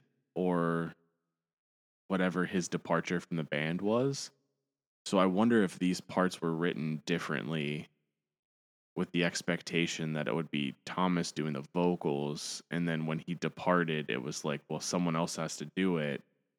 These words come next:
and then Garrett's like, "Well, I'll do it." And then it's, I mean, maybe not from an instrumental standpoint, like, maybe they always expected this to be more synth, whatever, but I feel like the vocal filters and all that stuff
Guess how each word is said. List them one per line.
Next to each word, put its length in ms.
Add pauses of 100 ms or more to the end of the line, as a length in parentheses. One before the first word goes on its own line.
(140)
and 120
then 140
Garrett's 380
like, 220
"Well, 100
I'll 180
do 260
it." 200 (540)
And 160
then 140
it's, 340 (100)
I 60
mean, 140
maybe 240
not 240
from 180
an 120
instrumental 500
standpoint, 680 (480)
like, 200
maybe 220
they 160
always 380
expected 520
this 160
to 140
be 100
more 180
synth, 500
whatever, 500 (440)
but 120
I 80
feel 220
like 180 (180)
the 100
vocal 440
filters 680
and 100
all 120
that 220
stuff 320